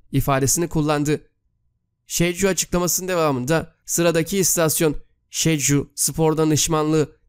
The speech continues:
diyerek kariyerine hangi yönde devam edebileceğinin sinyallerini verdi. Şecu iki bin on üç yılında altı buçuk milyon euro bonservis bedeli karşılığında Lille'den Galatasaray'a transfer olmuştu.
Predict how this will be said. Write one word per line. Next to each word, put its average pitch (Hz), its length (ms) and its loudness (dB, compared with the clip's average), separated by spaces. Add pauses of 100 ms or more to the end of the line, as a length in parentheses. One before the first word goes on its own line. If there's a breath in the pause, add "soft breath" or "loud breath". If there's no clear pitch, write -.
diyerek 139 540 0
kariyerine 170 600 2
hangi 165 440 -4
yönde 185 260 0
devam 160 320 2
edebileceğinin 160 520 0
sinyallerini 151 760 0
verdi. 165 460 0 (560)
Şecu 131 600 0
iki 123 200 -4
bin 143 60 2
on 180 140 2
üç 190 160 -2
yılında 151 560 -2
altı 143 380 -4
buçuk 185 260 -4
milyon 185 360 0
euro 175 200 0
bonservis 160 540 0
bedeli 156 260 0
karşılığında 147 720 0 (200 soft breath)
Lille'den 175 380 0
Galatasaray'a 139 580 0
transfer 147 520 -2
olmuştu. 139 560 0